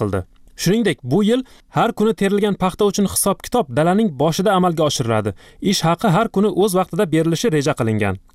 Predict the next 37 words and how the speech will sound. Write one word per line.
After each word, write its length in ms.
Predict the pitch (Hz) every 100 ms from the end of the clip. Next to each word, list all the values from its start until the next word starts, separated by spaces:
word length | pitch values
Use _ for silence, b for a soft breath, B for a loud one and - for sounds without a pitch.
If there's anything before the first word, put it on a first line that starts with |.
| b b 165
O'tgan 280 | 165 214 208
yili 140 | 202 185 147
bir 80 | 208
kilo 220 | 190 170
paxta 300 | 170 156 165
uchun 160 | 160 247 -
ikki 180 | - 214
yuz 80 | -
sakson 320 | 185 - 175
besh 160 | 175 156
so'm, 160 | - 101 b b
ikki 180 | 147 - 214
ming 100 | 175
o'n 140 | 175
beshinchi 320 | 160 156 147
yilda 180 | 143 135 143
esa 180 | 143 247 b b -
ikki 240 | - - 214
yuz 80 |
oltmish 380 | 196 156 196 196 180
so'mdan 300 | 156 175 151
haq 160 | 151 -
to'langan. 400 | 117 104 104 95 - - B B 170
Ikki 160 | - 233
ming 160 | 226
o'n 120 | 190 214
yettinchi 400 | 208 - 208 226
yil 80 | 208
paxta 320 | 190 160 196
xom 180 | 208 208 196
ashyosining 420 | 196 180 208 196
sotib 200 | 185 208 202
olish 180 | 185 -
narxlari 400 | 175 196 214 220
hali 180 | 175 185 175
e'lon 220 | 185 185
qilinmadi. 400 | 196 175 120 101